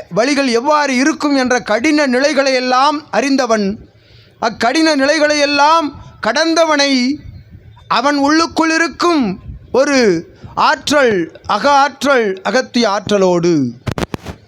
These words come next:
பிரபஞ்ச மகா சபை நாடி வந்து நின்று, வந்த அந்நிலையிலேயே அகத்தியன் சித்தனோடு நாளிகை பொழுதில் உரையாடுகின்ற ஆதி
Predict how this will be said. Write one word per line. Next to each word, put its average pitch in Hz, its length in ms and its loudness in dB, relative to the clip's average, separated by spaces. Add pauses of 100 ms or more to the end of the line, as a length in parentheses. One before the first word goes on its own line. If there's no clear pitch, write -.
(380)
பிரபஞ்ச 269 360 2
மகா 233 300 0
சபை 220 340 0
நாடி 220 480 0
வந்து 190 320 0
நின்று, 160 600 -2 (760)
வந்த 269 680 2
அந்நிலையிலேயே 254 1160 0
அகத்தியன் 196 760 -2 (360)
சித்தனோடு 285 1040 0 (200)
நாளிகை 247 640 2
பொழுதில் 220 580 0
உரையாடுகின்ற 220 840 0
ஆதி 190 420 0